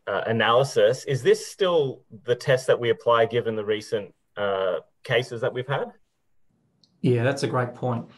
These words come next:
Speaker 2: Now, it appears that we've moved away from that test, and that's only a recent move away. Um, in February of this year,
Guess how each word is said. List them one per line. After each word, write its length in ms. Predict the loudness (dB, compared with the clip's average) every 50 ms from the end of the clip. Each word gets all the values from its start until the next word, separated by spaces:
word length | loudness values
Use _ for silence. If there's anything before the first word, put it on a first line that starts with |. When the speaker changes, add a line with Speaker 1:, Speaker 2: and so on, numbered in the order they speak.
| _ _ _
Speaker 2:
Now, 220 | -6 -4 -4 -2 0
it 100 | 0 0
appears 560 | 0 -2 -4 -2 -2 0 0 0 -2 -2 -2 -4
that 100 | -4 -2
we've 160 | -2 -2 -2
moved 320 | -2 0 0 0 -2 -2
away 240 | -4 -2 -2 -2 -2
from 140 | -4 -4 -4
that 200 | -4 -4 -6 -6
test, 480 | -4 -2 -2 -2 -2 -4 -10 -12 -16 -20 _ _ _ _ _ _ _
and 120 | -4 -2 -2
that's 140 | -2 0
only 160 | 2 2 2 2
a 60 | 0
recent 340 | 0 0 -2 -2 -4 -4 -4
move 240 | -2 -2 -2 -4
away. 480 | -4 -4 -4 -4 -2 -4 -4 -6 -10 -14 -20 _ _ _ _ _ -12
Um, 140 | -8 -6 -6
in 80 | -4
February 500 | -2 0 0 2 2 2 0 0 -2 -4 -6
of 180 | -8 -8 -6
this 240 | -6 -6 -6 -8 -6
year, 320 | -6 -4 -4 -4 -6 -8